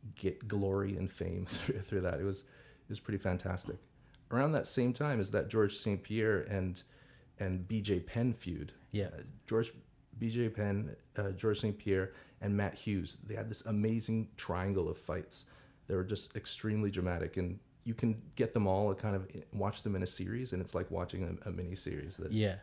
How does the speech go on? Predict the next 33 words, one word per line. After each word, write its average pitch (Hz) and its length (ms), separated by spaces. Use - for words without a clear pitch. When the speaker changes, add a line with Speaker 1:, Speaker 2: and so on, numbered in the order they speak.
Speaker 1:
the - 60
backstories 78 680
and 80 80
everything. 82 380
Speaker 2:
And 113 100
I 113 60
think 143 220
that 107 120
was 104 160
probably, 98 920
uh, 92 280
U 104 160
F 101 80
C 101 200
at 82 120
its - 220
peak, - 560
um, 87 400
Speaker 1:
I - 40
Speaker 2:
at 110 40
Speaker 1:
think 98 140
Speaker 2:
that 90 160
Speaker 1:
so. - 60
Speaker 2:
time, 87 260
right? 107 260
Speaker 1:
Uh, 110 160
well, 123 160
at 123 120
his 120 120
peak - 360
in 117 160
terms 113 340
of 95 220